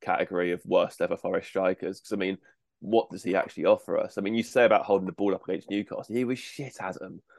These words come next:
Like, he's never done anything for us. Like, I, I get that Cooper trusts him, and obviously that's what Cooper's going on, try and get us out of this situation. But, I mean, you know, I understand as well that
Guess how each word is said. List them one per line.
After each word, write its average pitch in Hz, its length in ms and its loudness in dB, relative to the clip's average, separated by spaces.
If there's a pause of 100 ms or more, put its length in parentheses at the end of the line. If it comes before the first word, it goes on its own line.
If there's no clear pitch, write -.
(160)
Like, 110 200 8 (160)
he's 123 180 0
never 135 300 8
done 120 200 6
anything 123 460 4
for 82 280 0
us. - 320 -6
Like, 117 220 8 (280)
I, 117 140 6
I 127 120 6
get 131 300 4
that - 180 -4
Cooper 110 240 -2
trusts - 380 -2
him, 98 200 4
and 98 120 2
obviously 101 240 2
that's - 200 0
what - 120 -4
Cooper's - 260 -8
going 113 280 4
on, 90 120 -2
try - 160 -4
and 90 80 -6
get 92 140 -2
us 82 100 -12
out 90 100 0
of - 40 -12
this 85 140 -8
situation. - 640 0
But, 90 140 2
I - 20 6
mean, 107 220 2 (440)
you 110 80 -4
know, 85 180 2 (760)
I 113 160 4
understand 135 440 4
as 107 140 -2
well 101 200 6
that - 100 -4